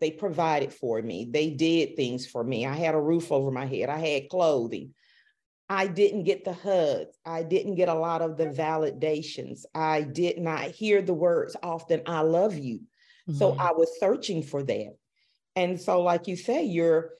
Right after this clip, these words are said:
Speaker 1: fifteen, sixteen year old, and this guy walks up to you and he's like,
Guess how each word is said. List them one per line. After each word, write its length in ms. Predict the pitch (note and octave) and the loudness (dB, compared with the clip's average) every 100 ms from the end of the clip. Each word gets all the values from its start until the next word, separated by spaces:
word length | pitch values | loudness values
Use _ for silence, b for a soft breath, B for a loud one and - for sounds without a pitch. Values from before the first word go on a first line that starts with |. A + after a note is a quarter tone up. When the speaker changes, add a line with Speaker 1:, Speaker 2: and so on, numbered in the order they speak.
| B _ | B _
Speaker 1:
fifteen, 360 | B3+ C4 B3 G3+ | -4 0 0 0
sixteen 460 | A3 G#3 - G#3+ F#3+ | 0 -2 -2 0 4
year 220 | F3+ F3 | 6 6
old, 280 | C4+ B3 F3 | 6 6 4
and 160 | E3+ | 2
this 260 | E3+ E3+ - A#2+ | -2 -4 -8 -6
guy 360 | A#2 F3+ C4+ C4+ | 0 2 2 0
walks 380 | E3+ D3+ - E3+ | 0 0 -2 -4
up 160 | E3 | -4
to 80 | F3+ | -4
you 120 | F3+ | -2
and 80 | F3 | -2
he's 100 | F3 | -4
like, 180 | E3 | -6